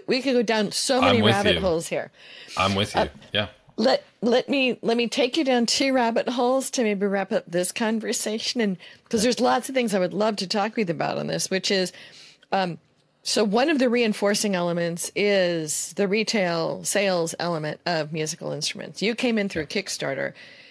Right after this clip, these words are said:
Speaker 2: Yeah.
Speaker 1: You now have come in with several instruments. So
Speaker 2: Mm.
Speaker 1: you also, um, had the, and I have to look at my notes, the Orba, which I've,
Speaker 2: Yep.
Speaker 1: I've had my hands on and played, um, but, um, very much of a circular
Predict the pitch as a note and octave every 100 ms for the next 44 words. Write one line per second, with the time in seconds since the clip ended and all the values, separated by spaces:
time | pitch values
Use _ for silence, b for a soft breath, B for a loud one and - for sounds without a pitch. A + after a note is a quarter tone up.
0 | B F#3 G#3 A#3+ G#3 G3 G3+ F#3 - A3
1 | G3 F#3 F3+ F3+ E3 - G4 A4 D#4 F#3
2 | - D3 - G#4 - B B B - -
3 | F3+ F3+ E3+ - E3+ E3+ F3 F#3 - F3+
4 | E3+ - E3+ E3 D#3 D#3 _ _ - -
5 | - F3+ E3 E3+ E3 D#3+ - - - D#3
6 | E3 E3 D3+ - - E3 F3 E3+ E3+ D#3+
7 | E3 - - F3 F3 F3 D#3+ - G3 -
8 | A3+ B3+ F#3+ E2 D#2 - b - C4 A#3+
9 | A3 - A#3 A#3 C4+ B3+ A3 A#3 C#4 D4
10 | D#4+ D#4 A#3 G3+ G3 - B3+ F#3 F3+ F#3+
11 | B B B B - A3 G3 - - -
12 | - _ G#3+ G3 E3+ - E3+ A3+ A#3 G3+
13 | F3+ F3 - F#4 - A#3+ G3+ F3